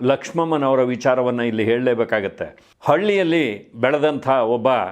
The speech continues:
ಕಟ್ಟುಮಸ್ತಾದ ಆಳು ಸಿಂಗಾನಲ್ಲೂರು ಪುಟ್ಟಸ್ವಾಮಯ್ಯನವರು. ಹಾಗಾಗಿ ಅವರಿಗೆ ಅನೇಕ ನಾಟಕಗಳಲ್ಲಿ ರೋಷಪೂರಿತವಾದಂಥ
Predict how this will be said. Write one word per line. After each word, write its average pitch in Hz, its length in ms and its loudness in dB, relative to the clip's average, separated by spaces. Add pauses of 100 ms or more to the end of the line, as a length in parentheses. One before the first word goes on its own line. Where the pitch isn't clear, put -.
(160)
ಕಟ್ಟುಮಸ್ತಾದ 147 720 0
ಆಳು 127 580 0
ಸಿಂಗಾನಲ್ಲೂರು 131 600 0
ಪುಟ್ಟಸ್ವಾಮಯ್ಯನವರು. 120 1000 0
ಹಾಗಾಗಿ 127 520 0
ಅವರಿಗೆ 120 640 0 (260)
ಅನೇಕ 151 380 0
ನಾಟಕಗಳಲ್ಲಿ 131 1080 0 (240)
ರೋಷಪೂರಿತವಾದಂಥ 143 1300 0